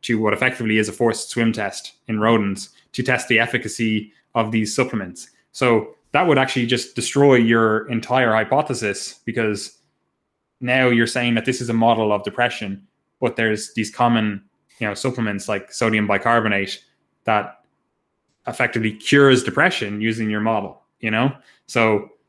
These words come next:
like, the, you need to have this generalized knowledge to have specialized knowledge. And this is always something that I always go back and forth on, and I know you do as well. It's like, how do you keep, like, get generalized knowledge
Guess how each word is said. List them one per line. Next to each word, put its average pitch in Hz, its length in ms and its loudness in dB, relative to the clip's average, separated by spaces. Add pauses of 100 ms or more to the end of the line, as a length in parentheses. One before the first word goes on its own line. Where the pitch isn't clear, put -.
(120)
like, - 260 -6
the, 135 220 2
you 135 80 0
need 147 200 -2
to 143 60 -2
have 127 260 2
this 113 180 -2
generalized 117 760 2
knowledge 113 580 0 (760)
to 151 280 4
have 139 320 0
specialized 107 640 -6
knowledge. 113 380 -4
And 107 160 -6
this 139 80 -2
is 151 120 -2
always 139 260 6
something 117 260 -4
that 110 120 -2
I 120 140 2
always 110 180 0
go 113 100 -4
back 107 200 -2
and 107 120 -10
forth 113 240 -4
on, 107 100 -6
and 101 80 -8
I 104 60 -4
know 120 140 0
you 117 200 0
do 107 220 -2
as 98 120 -6
well. 110 280 -2 (320)
It's 113 100 -8
like, 113 160 -4 (180)
how 156 140 2
do 170 80 2
you 143 400 4 (320)
keep, - 320 -12
like, 117 220 -6
get 151 220 -2
generalized 143 520 2
knowledge 113 460 0